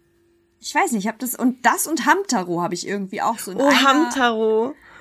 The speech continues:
Speaker 1: Ja,
Speaker 2: Hamtaro.
Speaker 1: das ist bei mir so
Speaker 2: Äh,
Speaker 1: zeitlich irgendwie alles in einem Fenster. Und
Speaker 2: und da gab's noch
Speaker 1: Ranma
Speaker 2: Shin-chan.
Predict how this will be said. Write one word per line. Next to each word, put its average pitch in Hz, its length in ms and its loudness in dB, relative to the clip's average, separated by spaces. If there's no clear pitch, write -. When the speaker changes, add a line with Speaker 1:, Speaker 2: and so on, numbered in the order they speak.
Speaker 1:
Ja, 233 320 4
Speaker 2:
Hamtaro. 285 340 -2
Speaker 1:
das 196 80 -4
ist 196 60 -2
bei 214 100 2
mir 262 240 2
so 247 100 -6
Speaker 2:
Äh, 226 160 4
Speaker 1:
zeitlich 285 400 0
irgendwie 277 260 -6
alles 302 240 -2
in 285 80 -12
einem 262 260 -6
Fenster. 240 580 -8
Und 311 140 0
Speaker 2:
und 214 120 0
da 220 80 4
gab's 214 240 0
noch 233 100 4
Speaker 1:
Ranma 269 220 2
Speaker 2:
Shin-chan. 240 340 2